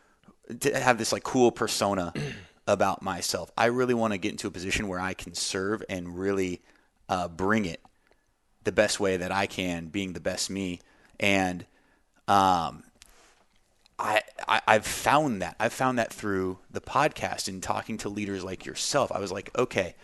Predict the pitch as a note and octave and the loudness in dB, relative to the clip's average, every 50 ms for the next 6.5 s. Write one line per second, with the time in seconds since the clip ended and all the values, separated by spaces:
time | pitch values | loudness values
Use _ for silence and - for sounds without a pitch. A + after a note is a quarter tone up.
0 | - - - - - _ _ _ _ _ _ _ _ _ _ _ _ - - A2+ | -20 -20 -20 -20 -20 _ _ _ _ _ _ _ _ _ _ _ _ -20 -8 -2
1 | A#2 C#3+ D3+ - C3+ B2+ A#2 G#2 G2+ G#2 G2 G2 F#2+ F2+ E2 D#2+ D#2 - - - | 0 0 0 2 4 4 4 4 4 2 0 0 0 -2 -2 -4 -8 -12 -18 -20
2 | _ _ _ - G#2+ A2+ A2+ A2 A2 A2+ A2 G#2 G2 F#2+ F#2+ F#2+ F2+ - - F#2+ | _ _ _ -2 0 0 0 2 2 4 4 4 4 6 6 4 4 2 -2 -6
3 | G2 G2+ F#2+ - - G2+ F2+ F#2 G#2 A#2 A2 G#2 G#2+ A2 G#2 G2+ G2+ G2+ G2 F#2+ | -8 -8 -8 -8 -6 -6 -6 -2 0 0 0 0 0 0 2 2 4 4 4 2
4 | F2+ F2 - - - - G2+ F#2 F2+ E2+ E2+ E2+ - - - G2+ G2 F#2 F2 F2+ | 2 -2 -8 -12 -8 -4 -4 -2 -2 -4 -6 -8 -10 -10 -10 -8 -8 -8 -10 -12
5 | - - - - - - A#2+ A2 - A2 G#2+ G2+ G2+ - - F2+ F2+ F#2 F#2 F#2+ | -14 -16 -18 -8 -4 -4 -2 -2 -2 -4 -4 -4 -6 -6 -8 -8 -8 -6 -2 -2
6 | F#2+ F#2+ G2+ G2 - - - F2+ E2+ E2+ | -2 -2 -2 -2 -2 -2 -2 -2 -4 -6